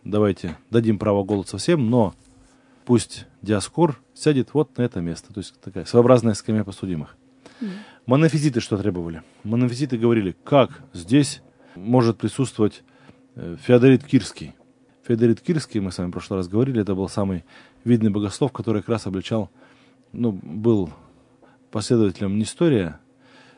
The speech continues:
Speaker 1: Он уже к тому времени осознал все минусы и заблуждения Нестория, э, но при этом он обличал монофизитство. Сторона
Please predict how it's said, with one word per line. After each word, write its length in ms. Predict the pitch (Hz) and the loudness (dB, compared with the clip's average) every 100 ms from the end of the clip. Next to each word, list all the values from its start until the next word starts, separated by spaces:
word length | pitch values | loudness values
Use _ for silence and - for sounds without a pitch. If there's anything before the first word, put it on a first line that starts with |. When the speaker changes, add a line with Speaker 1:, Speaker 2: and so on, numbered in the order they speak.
| _ | _
Speaker 1:
Он 140 | 117 120 | 2 4
уже 240 | 113 113 | 4 2
к 100 | - | 2
тому 180 | 123 117 | 0 2
времени 280 | 120 110 101 | 4 2 0
осознал 580 | 95 110 104 110 78 65 _ _ _ | -4 -6 -2 -2 -2 -8 _ _ _
все 260 | - - 117 | -10 -2 2
минусы 540 | 117 107 90 - 78 - _ _ - | 2 0 -4 -8 -10 -12 _ _ -20
и 140 | - 101 | -10 -6
заблуждения 500 | 107 110 104 101 95 | -2 -2 0 -2 -4
Нестория, 460 | 92 - 156 101 - _ - - | -6 -2 -2 -2 -8 _ -20 -16
э, 300 | 87 85 65 71 | -10 -8 -8 -2
но 180 | 123 123 | 0 2
при 160 | 135 | 2
этом 220 | 139 110 | 2 2
он 280 | 110 110 107 - | 2 2 -2 -6
обличал 600 | 104 104 95 123 127 - _ | -4 -4 -2 0 0 -2 _
монофизитство. 840 | 110 117 107 - 95 85 - - - _ _ _ _ _ _ _ - | 2 2 2 -2 -4 -6 -14 -20 -20 _ _ _ _ _ _ _ -20
Сторона 640 | - - 123 127 120 95 | -20 0 4 4 4 0